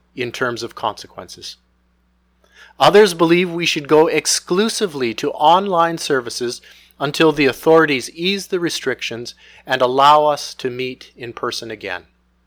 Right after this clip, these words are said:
And both positions have merit. Both positions have strong grounds to support them. Those of you that know me well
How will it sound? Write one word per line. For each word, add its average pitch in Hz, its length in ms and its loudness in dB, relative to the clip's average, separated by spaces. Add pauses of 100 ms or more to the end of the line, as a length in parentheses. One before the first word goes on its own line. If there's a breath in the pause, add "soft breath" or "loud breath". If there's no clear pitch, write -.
(680)
And 131 300 -4
both 147 380 2
positions 143 560 -4
have 107 200 -4
merit. 110 480 -6 (460 soft breath)
Both 165 460 4
positions 170 540 0
have 123 200 0
strong 151 600 2
grounds 143 500 0
to - 140 -12
support 131 460 -6
them. 87 140 -18 (1040 soft breath)
Those 180 320 6
of 208 80 0
you 185 180 -2
that 160 200 4
know 151 160 0
me 165 160 0
well 135 460 0